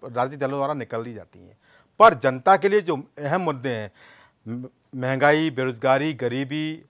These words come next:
और साथ ही साथ जिस तरह से लगातार हम देख रहे हैं कि आम आदमी का जो जीवन यापन का स्तर है वो कहीं ना कहीं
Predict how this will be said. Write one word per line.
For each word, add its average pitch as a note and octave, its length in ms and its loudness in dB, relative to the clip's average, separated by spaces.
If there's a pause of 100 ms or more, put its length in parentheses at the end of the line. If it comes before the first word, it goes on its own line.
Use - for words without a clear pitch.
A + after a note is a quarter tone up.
(400)
और E3 160 2
साथ D#3+ 260 0
ही F#3 60 -6
साथ F3+ 200 0
जिस C#3+ 220 -10
तरह F3+ 180 -2
से G3 180 -4
लगातार D3+ 400 -2
हम D#3+ 140 -6
देख D#3+ 220 -10
रहे F#3 160 -4
हैं G3 100 -12 (360)
कि G3+ 100 -10 (140)
आम G3 220 2
आदमी D#3 380 0
का F3+ 100 -6
जो E3 140 -6
जीवन D#3+ 340 -6
यापन D#3 240 -4
का D#3 160 -6
स्तर D#3+ 240 -6
है E3+ 200 -8 (420)
वो C3 260 0
कहीं E3 180 -2
ना F3 100 -4
कहीं F3 320 -4